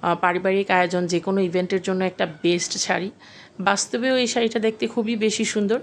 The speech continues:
আর লুকটা দিয়েছিলাম একদম সিম্পল এবং একদম মানে এলিগেন্ট একটা লুক। এরপরে এসে পড়লো খাওয়া দাওয়ার পালা। খাওয়া দাওয়ার কথা কি বলবো, আমার যা মানে যে বাসুরদের বাসায় ইনভাইট ছিল আমাদের, এত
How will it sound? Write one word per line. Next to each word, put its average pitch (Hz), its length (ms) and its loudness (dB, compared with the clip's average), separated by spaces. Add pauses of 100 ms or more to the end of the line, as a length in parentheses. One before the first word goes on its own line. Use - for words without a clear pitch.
আর 185 100 0
লুকটা 190 320 0
দিয়েছিলাম 214 460 0
একদম 202 420 0
সিম্পল 214 500 0
এবং 196 300 2
একদম 185 420 0 (540)
মানে 185 340 2
এলিগেন্ট 208 460 2
একটা 220 200 -2
লুক। 247 180 -2 (240)
এরপরে 254 440 2
এসে 233 240 -2
পড়লো 214 300 2
খাওয়া 190 280 2
দাওয়ার 180 260 2
পালা। 180 180 0 (100)
খাওয়া 190 260 0
দাওয়ার 202 240 2
কথা 202 220 -6
কি 208 140 -6
বলবো, 180 300 -4
আমার 190 480 0
যা 160 200 0 (600)
মানে 175 280 2
যে 180 180 0
বাসুরদের 180 460 -2
বাসায় 185 460 0
ইনভাইট 175 340 0
ছিল 185 220 0
আমাদের, 165 360 0 (460)
এত - 260 0